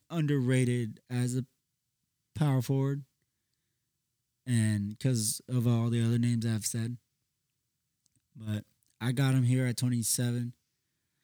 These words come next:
Um, he only has the one ring. I mean, if I, if he had maybe one more or maybe another M V P, I'd probably put him up higher. But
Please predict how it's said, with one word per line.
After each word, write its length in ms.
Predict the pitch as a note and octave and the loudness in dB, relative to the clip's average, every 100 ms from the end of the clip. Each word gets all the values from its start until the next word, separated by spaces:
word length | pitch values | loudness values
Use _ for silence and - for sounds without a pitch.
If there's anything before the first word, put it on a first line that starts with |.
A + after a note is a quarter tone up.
| _ _ _ _ _ _ _ - | _ _ _ _ _ _ _ -2
Um, 480 | A#2 A2+ G#2+ G#2 - _ - | 2 4 2 0 -6 _ -4
he 160 | C3 | 2
only 140 | D3+ D3+ | 4 6
has 200 | D3+ C3+ | 6 4
the 100 | C#3 | 4
one 220 | C#3 C3+ | 4 2
ring. 300 | C3+ C#3 C#3 _ _ _ _ _ _ _ _ _ _ _ _ _ _ - | 2 0 -4 _ _ _ _ _ _ _ _ _ _ _ _ _ _ -4
I 60 | A#2+ | 0
mean, 260 | B2 A#2+ | 2 2
if 220 | - A2+ A#2+ | -2 -6 -4
I, 460 | A2+ A2+ A2+ A2 | -2 0 2 0
if 140 | - A2+ | -2 2
he 160 | C#3 | 4
had 180 | C3+ B2+ | 6 4
maybe 460 | B2 A#2+ C3 B2+ B2+ | 2 2 4 4 4
one 360 | A2+ A#2+ B2+ | 2 2 4
more 440 | A#2 A#2+ A#2 A2+ A#2 _ _ _ - | 4 4 4 0 -4 _ _ _ -4
or 80 | A#2+ | 0
maybe 240 | B2+ B2+ | 2 4
another 300 | B2 B2 A#2+ | 2 2 2
M 100 | A#2 | 0
V 120 | A#2 A#2 | -2 -2
P, 260 | A#2+ A#2+ | 0 0
I'd 100 | A2+ | -2
probably 220 | A#2 A#2 | -4 -4
put 160 | A2+ A#2+ | -4 -4
him 160 | A#2 A2 | -2 -2
up 160 | G#2+ | -2
higher. 400 | G#2+ G#2 A2 G#2+ - _ _ _ _ _ _ _ _ _ - | -2 0 -2 -4 -8 _ _ _ _ _ _ _ _ _ -6
But 300 | A2+ A2 | -2 -2